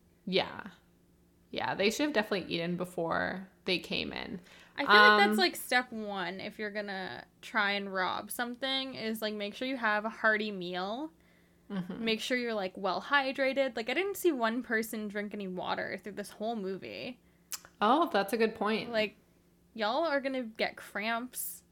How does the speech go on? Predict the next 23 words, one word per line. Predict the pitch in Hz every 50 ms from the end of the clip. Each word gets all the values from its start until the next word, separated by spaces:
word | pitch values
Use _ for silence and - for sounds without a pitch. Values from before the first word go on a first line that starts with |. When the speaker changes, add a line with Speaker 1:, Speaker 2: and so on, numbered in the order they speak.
| _ _ _ _ _ _ -
Speaker 1:
Mm-hmm. | 208 202 185
Speaker 2:
from | 208 214 202 190 190 190 196 202 208 -
being | - 214 208 214
dehydrated. | 202 196 196 190 180 190 196 208 185 185 185 196 196 190 190 190 196 202
Like, | 202 196 190 -
you | 208 208
guys | 220 214 226 233 226 226 -
should | - 220 196 196 196
really | 202 202 196 190 196 196
be, | 190 196 185 175 175 180 185 190
you | 190
know, | 180 180 113
munching | 180 196 202 208 220 220 240 220
on | 214 214 220
some | - 226 214
bananas, | 202 196 - 185 185 190 202 196 196 196 190 190 196 208 208 196
like, | 190 202 - -
getting | 214 196 202 202
those | 202 208 190
Speaker 1:
Mm. | 202 185 190 190 190 190 185 175
Speaker 2:
electrolytes | 240 226 220 214 214 220 220 -
in. | 233 220 220 220 220 220 226 233 226 - _ _ _ -
Speaker 1:
Mm-hmm. | 196 190 175 185 190 185 - -